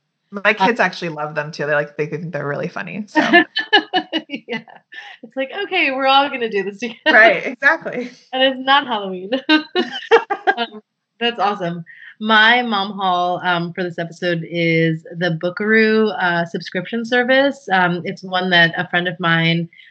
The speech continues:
Speaker 1: um, introduced me to, and she gave as a birthday gift, and we love it.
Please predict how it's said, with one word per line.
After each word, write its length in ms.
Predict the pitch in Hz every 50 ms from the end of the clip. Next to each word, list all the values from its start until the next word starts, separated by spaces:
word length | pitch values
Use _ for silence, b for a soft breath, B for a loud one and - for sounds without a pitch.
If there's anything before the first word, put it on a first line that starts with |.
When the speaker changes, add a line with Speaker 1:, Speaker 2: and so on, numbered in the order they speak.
| B B B
Speaker 1:
um, 240 | 180 175 165 160
introduced 460 | 165 190 190 196 185 180 190 190 190 190
me 160 | 180 175 165
to, 380 | - - 170 165 160 160 160
and 180 | 156 156 165 165
she 100 | - -
gave 160 | 175 175 170
as 100 | 170 165
a 40 | 170
birthday 320 | 165 170 170 165 165 160
gift, 340 | 165 - 165 165 165 - -
and 340 | - 160 165 160 160 160 160
we 160 | 175 180 175
love 300 | 175 170 170 165 165 160
it. 240 | 160 160 165 160